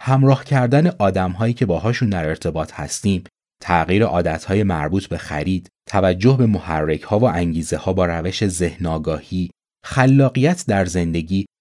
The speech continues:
و قدردانی از هر آنچه داریم اشاره کنم. کتاب The Year of Less در ایران با نام یک سال با هزینه کمتر با ترجمه خانم فرشته عبدلی و به همت انتشارات نون منتشر شده.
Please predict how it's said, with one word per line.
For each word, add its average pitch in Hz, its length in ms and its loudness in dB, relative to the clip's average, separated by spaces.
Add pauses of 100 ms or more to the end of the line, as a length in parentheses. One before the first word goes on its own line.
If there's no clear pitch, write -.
و 107 160 4
قدردانی 113 680 2
از 123 140 0
هر - 280 0
آنچه 143 280 0
داریم 80 320 -2
اشاره 69 340 -8
کنم. 69 360 -12 (880)
کتاب 90 320 0
The 85 240 0
Year 104 280 4
of 78 140 -2
Less 87 320 0
در 120 180 6
ایران 127 380 4
با 101 140 4
نام 98 200 4
یک 117 300 2
سال 127 280 2
با 101 80 2
هزینه 87 540 0
کمتر 78 540 -4 (180)
با 90 100 4
ترجمه 87 540 2
خانم 87 380 -2
فرشته 92 600 0
عبدلی 82 540 -2 (120)
و 101 80 6
به 107 100 4
همت 120 460 2
انتشارات 95 640 0
نون 113 400 6 (140)
منتشر 85 460 -2
شده. - 380 -8